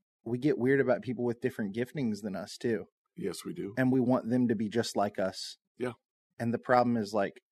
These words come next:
Speaker 1: the reason we have different gifts is because we're wired differently.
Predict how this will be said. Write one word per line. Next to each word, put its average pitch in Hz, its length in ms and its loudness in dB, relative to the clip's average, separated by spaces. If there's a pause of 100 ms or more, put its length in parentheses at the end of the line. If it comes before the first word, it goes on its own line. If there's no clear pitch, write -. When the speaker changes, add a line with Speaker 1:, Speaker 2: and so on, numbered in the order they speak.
(320)
Speaker 1:
the 113 140 -2
reason 113 320 0
we 113 80 2
have 104 160 0
different 107 240 -4
gifts 110 220 -2
is 113 200 -6
because 104 300 -12
we're 104 160 -2
wired 98 540 -2
differently. - 480 -14